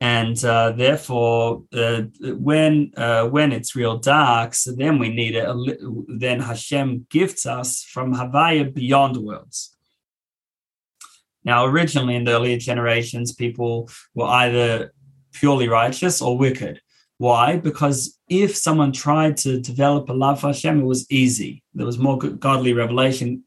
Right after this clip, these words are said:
Once someone decided they wanted the right thing, they became very righteous. Whereas now, even people who more or less mean well find, find it difficult,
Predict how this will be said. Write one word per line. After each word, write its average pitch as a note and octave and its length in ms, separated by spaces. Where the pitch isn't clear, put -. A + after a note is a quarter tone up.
Once D#3 380
someone C#3 340
decided C3 480
they C3 80
wanted C3+ 300
the C3+ 60
right C3 200
thing, E3+ 240
they C3 140
became B2+ 340
very A#2 240
righteous. G#2 800
Whereas B2 260
now, B2+ 460
even C#3 260
people A#2+ 300
who A#2+ 220
more B2+ 240
or A#2+ 40
less A#2+ 300
mean A#2+ 240
well B2 500
find, A#2+ 880
find A#2+ 280
it A#2+ 100
difficult, B2+ 720